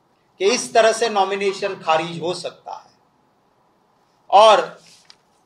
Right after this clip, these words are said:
returning officer ने judgment दिया फिफ्टी नाइन, वन फिफ्टी नाइन सूरत assembly के दौरान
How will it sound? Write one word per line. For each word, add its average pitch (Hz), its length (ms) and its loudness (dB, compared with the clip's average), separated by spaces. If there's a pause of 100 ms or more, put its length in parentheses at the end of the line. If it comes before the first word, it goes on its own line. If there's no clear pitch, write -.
(520)
returning 214 460 0
officer 202 460 2
ने 196 100 -2
judgment 165 500 -4
दिया 208 220 0 (1900)
फिफ्टी 180 340 -10
नाइन, 208 480 0 (320)
वन 196 180 2
फिफ्टी 202 320 -10
नाइन 202 260 -2
सूरत 185 520 -4
assembly 208 400 -4
के 220 140 -4
दौरान 180 420 0